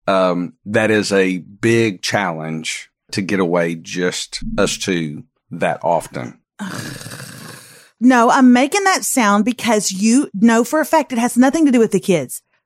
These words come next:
Speaker 2: That's not true. We are so blessed. We live in a town with grandparents that would be happy to take 'em. Who doesn't love our kids? People be fighting over who got to babysit 'em. Ha ha.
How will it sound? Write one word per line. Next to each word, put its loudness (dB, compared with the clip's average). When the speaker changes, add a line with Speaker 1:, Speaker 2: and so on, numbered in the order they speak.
Speaker 2:
That's -2
not 2
true. 2
We 0
are 2
so 2
blessed. 0
We 0
live 2
in 6
a 4
town 0
with 0
grandparents 0
that -4
would -2
be -4
happy -2
to -2
take 0
'em. 2
Who 4
doesn't 2
love 2
our 2
kids? 0
People 4
be 4
fighting 2
over 4
who 4
got 0
to -2
babysit -2
'em. -2
Ha -4
ha. 0